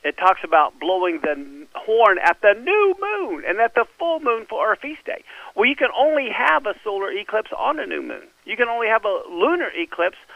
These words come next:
on a full moon. So this is really important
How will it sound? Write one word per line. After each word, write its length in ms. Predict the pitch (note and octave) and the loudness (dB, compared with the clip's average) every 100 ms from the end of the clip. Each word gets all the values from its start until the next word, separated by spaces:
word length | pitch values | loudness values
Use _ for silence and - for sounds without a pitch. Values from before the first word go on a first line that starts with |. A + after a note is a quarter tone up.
| - _ | -20 _
on 320 | A3 B3+ C4 - | 2 2 2 0
a 260 | B3 C4 - | -2 -2 -2
full 220 | C#4+ F#4+ | -2 -2
moon. 300 | G4 - - _ _ - - - | -2 -10 -12 _ _ -20 -18 0
So 200 | A#3+ G#3 | 2 2
this 160 | B3 D#4+ | -2 -6
is 140 | B3+ F3+ | -8 -6
really 220 | B3 D#4+ | -6 -4
important 500 | F4 - A3 E3 E3 | -6 -2 -2 -2 -8